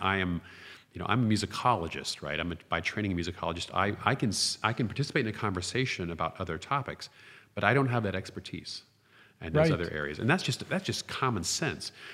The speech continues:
Speaker 1: But it's often forgotten in the academy. It's often forgotten.
Speaker 2: No, I like that notion of the circle of knowledge. And I would say a particularly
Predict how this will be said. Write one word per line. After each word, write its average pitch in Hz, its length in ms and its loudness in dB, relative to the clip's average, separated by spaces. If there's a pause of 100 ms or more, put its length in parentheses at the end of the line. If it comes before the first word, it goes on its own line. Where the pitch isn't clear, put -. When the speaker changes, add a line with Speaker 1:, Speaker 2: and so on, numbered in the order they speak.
(120)
Speaker 1:
But 127 240 2
it's 131 220 4
often 156 240 6
forgotten 113 400 4
in 107 80 4
the 95 100 2
academy. 90 460 -2 (640)
It's - 140 -4
often 101 220 4
forgotten. 73 340 -6 (160)
Speaker 2:
No, 175 140 12
I 160 120 12
like 214 300 8
that 185 220 8
notion 165 400 10
of 139 160 8
the 139 60 8
circle 151 520 8
of 123 100 6
knowledge. 135 600 6
And 143 340 8
I 160 160 12
would 214 220 10
say 147 500 10
a 160 140 2
particularly 170 1300 8